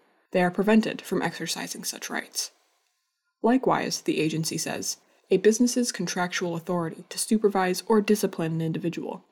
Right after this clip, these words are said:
may be of little relevance if, in practice, the business never exercises such authority. In other words, the D O L's approach does not give significant weight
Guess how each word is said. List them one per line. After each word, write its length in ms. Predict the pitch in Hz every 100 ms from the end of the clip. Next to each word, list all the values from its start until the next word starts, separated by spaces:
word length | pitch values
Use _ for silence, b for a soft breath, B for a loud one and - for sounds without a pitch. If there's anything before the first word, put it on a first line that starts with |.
| _ _
may 160 | 202
be 160 | 226 262
of 140 | 196
little 240 | 190 196 180
relevance 580 | 170 160 - 180 - -
if, 160 | 180 175
in 100 | 170
practice, 560 | - 196 190 - - -
the 60 | 190
business 440 | 214 220 226 220
never 320 | 190 185 170
exercises 720 | - - 160 - - - - -
such 240 | - -
authority. 440 | - 175 170 160 - _ _ _ _ _ _ _ _
In 140 | 214 -
other 200 | 175 170
words, 440 | 185 - - - _
the 80 | 196
D 180 | 196 233
O 120 | 240
L's 180 | 220 214
approach 480 | 190 185 165 - -
does 160 | 190
not 280 | 208 208 -
give 180 | 214 185
significant 560 | - 190 185 - -
weight 220 | 190 175